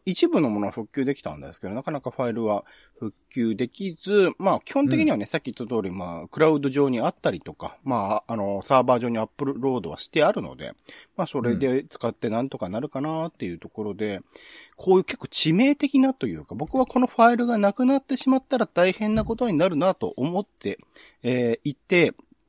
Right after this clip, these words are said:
Speaker 2: うん。
Speaker 1: えー、結構なくなった時にはものすごくあたふたしていたんだけど、実際そうなくなってみたら、意外とこう代替できるというか、なんとかなるなみたいなことをちょっと感じたので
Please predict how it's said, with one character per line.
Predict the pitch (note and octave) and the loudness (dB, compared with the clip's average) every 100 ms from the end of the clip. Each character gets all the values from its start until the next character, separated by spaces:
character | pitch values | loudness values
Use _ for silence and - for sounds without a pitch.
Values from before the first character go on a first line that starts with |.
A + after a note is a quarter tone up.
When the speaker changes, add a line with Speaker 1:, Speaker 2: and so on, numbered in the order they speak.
| _ _ - | _ _ -6
Speaker 2:
う | A#2+ | -4
ん。 | G#2+ | -2
Speaker 1:
え | A#2 A2+ | -2 -2
ー、 | |
結 | - G#3 _ | 2 0 _
構 | - A#2 A2+ B2 | 0 0 2 0
な | C#3 | 0
く | |
な | G3 G#3 | 2 0
っ | |
た | - | -2
時 | A3+ - F3 | -6 -2 0
に | C#3+ | 2
は | D#3+ D#3 A2 | 4 4 4
も | G#2 | 2
の | A#2+ | -2
す | C#3 | 2
ご | G3+ | 0
く | E3+ A#2+ | 2 0
あ | |
た | - | 0
ふ | - | -6
た | - | -6
し | - | -8
て | - | -4
い | D3+ | -2
た | - | -2
ん | E3 | -2
だ | D#3 | -2
け | D#3+ | -4
ど、 | F3 F3+ - - - - | -2 -2 -4 -18 -18 -6
実 | B2+ F#3+ - E4 | 0 0 2 2
際 | E4 | 2
そ | D#4+ | 2
う | |
な | C4 B3 | 2 2
く | - | 4
な | D4+ | 2
っ | E4+ | 2
て | - E4+ | -2 0
み | E4+ F4 | 0 0
た | E4 D#3+ | 0 2
ら、 | G#2+ G#2+ F2 D2+ _ _ _ _ _ - | 2 0 -2 -8 _ _ _ _ _ 0
意 | |
外 | E3+ F4+ F#4+ | 4 4 2
と | - | -4
こ | - D4 | 0 2
う | E3+ | 6
代 | A3+ B3+ | 6 6
替 | - C4 A3+ | 2 2 2
で | A3+ | 0
き | - | 0
る | A3+ | 0
と | - | 0
い | F2+ | -6
う | E2+ | -8
か、 | - F#2+ | -10 -2
な | D#3+ | -2
ん | F#3+ | 0
と | - | -4
か | - | -6
な | F2 G2 | -8 -6
る | F2+ | -6
な | D#2+ | -10
み | D#2 D#2 | -12 -14
た | D2 | -16
い | C#2 | -16
な | |
こ | C#2+ - | -18 -16
と | F#2 | -16
を | |
ち | E2+ | -16
ょ | |
っ | D#2+ | -18
と | - | -18
感 | - G2+ F#2 | -12 -12 -10
じ | F2+ | -14
た | - F#2 | -12 -12
の | D#2 | -12
で | C#2+ F2 E2+ D#2 | -12 -12 -10 -14